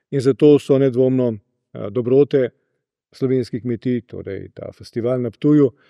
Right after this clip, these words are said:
nek garant, da bodo slovenske kmetije v bodoče proizvajale, pridelovale še boljše pridelke, izdelke.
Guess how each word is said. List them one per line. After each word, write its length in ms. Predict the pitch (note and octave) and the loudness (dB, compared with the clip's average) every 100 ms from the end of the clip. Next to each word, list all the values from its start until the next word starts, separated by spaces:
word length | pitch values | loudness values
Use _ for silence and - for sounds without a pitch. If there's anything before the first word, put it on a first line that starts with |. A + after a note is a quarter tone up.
| _ _ _ - | _ _ _ -4
nek 320 | C#3 C3 - - - _ _ | 0 0 -2 -20 -20 _ _
garant, 580 | - C#3 C3+ D3+ D3+ A#2+ - _ - | -2 2 4 4 4 0 -10 _ -8
da 160 | B2 | -4
bodo 240 | B2 A#2+ B2 | 0 0 -2
slovenske 420 | A#2 B2 B2 B2+ | -2 -4 -4 -6
kmetije 340 | C3+ A#2 C3 | -6 -2 0
v 60 | B2+ | 0
bodoče 560 | A#2 A#2 A#2 C3 A#2 A2 _ _ _ | 0 -2 -2 0 0 -2 _ _ _
proizvajale, 840 | A#2+ A#2 G2+ G#2+ A2 A2 A2 A2 A2+ _ | -2 -2 -2 -2 0 0 -2 -4 -8 _
pridelovale 720 | A2+ A2 A2+ G#2 G#2 G#2+ G2+ | -8 -2 0 0 -2 -4 -6
še 200 | - C#3+ | -2 -2
boljše 440 | A#2+ A2 F#2+ F#2+ F#2 _ _ _ _ _ _ - | 0 -2 -4 -12 -14 _ _ _ _ _ _ -10
pridelke, 500 | G#2+ G#2+ B2+ A2 A2+ | -4 2 2 2 -4
izdelke. 480 | A2 A#2+ A#2 - | -2 0 -2 -4